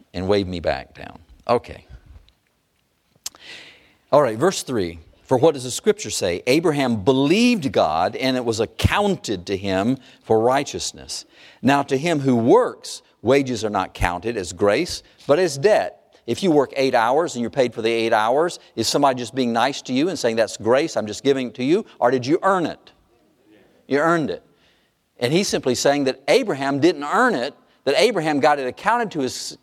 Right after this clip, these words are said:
account as grace. Verse five, "But to him who does not work, but believes in him, Christ, who justifies the ungodly," explained that already,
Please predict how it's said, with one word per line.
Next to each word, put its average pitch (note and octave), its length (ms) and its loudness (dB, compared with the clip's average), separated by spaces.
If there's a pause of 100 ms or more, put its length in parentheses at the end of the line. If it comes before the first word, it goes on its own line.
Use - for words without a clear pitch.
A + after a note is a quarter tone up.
(140)
account B2 480 0 (500)
as A#2+ 200 2
grace. C#3+ 680 0 (1000)
Verse B2+ 220 0
five, B2+ 500 0 (320)
"But B2+ 140 2
to D3+ 100 4
him F3+ 200 -2
who D#3+ 120 2
does C3 200 2
not F#3 360 0
work, G#2+ 340 0
but C3 80 0
believes C#3 460 0
in A#2 100 -6
him, D3 320 -4
Christ, B2+ 560 -4 (240)
who C3 80 0
justifies B2+ 720 0
the B2 100 -10
ungodly," A2+ 680 -2 (220)
explained C3+ 420 -2
that G2+ 80 2
already, F2+ 500 -2